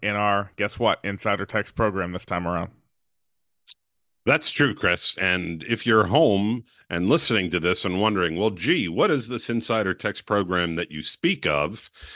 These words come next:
Speaker 2: Uh, it's an opportunity to stay current on all Red Sox news in and out of season, preseason, spring training, regular season, postseason, if the Red Sox ever get back there. And, uh, it's a chance to text with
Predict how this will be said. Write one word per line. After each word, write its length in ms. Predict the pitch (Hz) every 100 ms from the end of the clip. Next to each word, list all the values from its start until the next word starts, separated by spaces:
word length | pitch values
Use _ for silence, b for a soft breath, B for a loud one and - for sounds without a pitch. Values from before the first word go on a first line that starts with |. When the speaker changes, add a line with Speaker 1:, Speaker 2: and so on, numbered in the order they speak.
| B B B
Speaker 2:
Uh, 180 | 95 -
it's 220 | 110 104
an 120 | 107
opportunity 880 | 104 135 - - 107 95 92 101 117 B B B
to 200 | - 101
stay 340 | 95 - 113 127
current 460 | 135 127 127 123
on 240 | 101 95 90 -
all 300 | 123 143 143
Red 240 | 123 113
Sox 340 | - 113 -
news 340 | 104 104 104 - -
in 200 | 131 139
and 120 | 123
out 160 | 110
of 120 | 104 -
season, 480 | 101 98 90 95
preseason, 840 | - 120 135 135 120 117 101 107 104
spring 340 | - 117 127
training, 520 | 107 104 101 98 92
regular 400 | 98 120 113 104
season, 560 | 98 104 101 92 92 90 B B B -
postseason, 600 | 131 139 - 120 101 104
if 100 | 98
the 100 | -
Red 200 | 95 90
Sox 260 | 101 92 -
ever 180 | 87 80
get 220 | 76 -
back 300 | 107 107 -
there. 280 | 98 95 92 b b b b b
And, 580 | 98 98 98 92 90 95
uh, 440 | 90 90 90 90 92
it's 220 | - 90 -
a 40 |
chance 380 | - 104 107 -
to 120 | -
text 600 | - - 120 139 - -
with 160 | 98